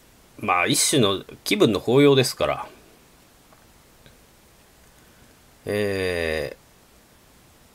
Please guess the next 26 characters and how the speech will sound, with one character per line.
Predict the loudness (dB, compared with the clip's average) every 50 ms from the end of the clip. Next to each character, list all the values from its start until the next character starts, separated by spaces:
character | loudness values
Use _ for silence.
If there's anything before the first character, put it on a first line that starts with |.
| _ _ _ _ _ _ _ _ -20 _ _ _ _ -20 -20 -8
ー、 |
は、 | -4 -2 -2 -2 -2 -6 -14 -14 -14 -14 -18 -16 -10
ま | -6 -4 -4 -4
あ、 | -4
な-、 | -6 -10 -10 -10
な | -8 -8 -10
ん | -10
で | -10
す | -10 -8
か、 | -4 -2
感 | 0 0 2
情 | 2 4 4
の | 4
発 | 4 2 2 0 0 -6
露 | -6 -6
み | -6 -6
た | -4 -4 -4
い | -4
な | -4 -8
の | -8 -8 -8
も | -8 -8 -8 -8 -8 -8 -10 -10 -12
求 | -10 -8 -6 -6
め | -6 -6 -4
て | -4 -4 -4 -4 -6 -8
叫 | -6 -6 -6 -4 -4 -4 -4
び、 | -4 -4 -8